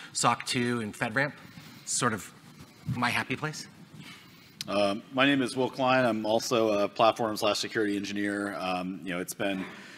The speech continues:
Speaker 2: really exciting for me to watch Kubernetes grow over the last couple of years. You know, I kinda started out doing, uh, containers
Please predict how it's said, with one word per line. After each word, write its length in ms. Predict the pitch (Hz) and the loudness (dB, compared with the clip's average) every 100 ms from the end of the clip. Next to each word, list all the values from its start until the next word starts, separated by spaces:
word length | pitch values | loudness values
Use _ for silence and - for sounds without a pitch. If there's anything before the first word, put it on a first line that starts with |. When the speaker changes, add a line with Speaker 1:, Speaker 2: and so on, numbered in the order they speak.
| - | -6
Speaker 2:
really 220 | 131 147 135 | 2 4 4
exciting 300 | 151 131 117 | 4 4 2
for 120 | 120 | 0
me 100 | 120 | 0
to 80 | 113 | 2
watch 440 | 110 113 - - | 2 2 -2 -6
Kubernetes 520 | - 131 123 117 117 | -2 0 0 -2 -2
grow 200 | - 110 | 0 0
over 120 | 110 107 | 0 4
the 80 | |
last 200 | 110 107 | 6 6
couple 180 | 123 104 | 4 0
of 40 | 104 | 2
years. 320 | 107 107 104 | 4 2 2
You 60 | |
know, 60 | 95 | -2
I 60 | 92 | 0
kinda 200 | - 101 | 0 0
started 380 | - 117 104 | 4 4 6
out 380 | 104 107 104 - | 6 6 2 -4
doing, 360 | 110 101 98 95 - - - - 87 | -2 0 0 -4 -8 -20 -20 -10 -4
uh, 220 | 85 85 | -2 -2
containers 960 | - 104 120 120 123 117 110 107 - | -2 0 2 4 4 2 2 -2 -4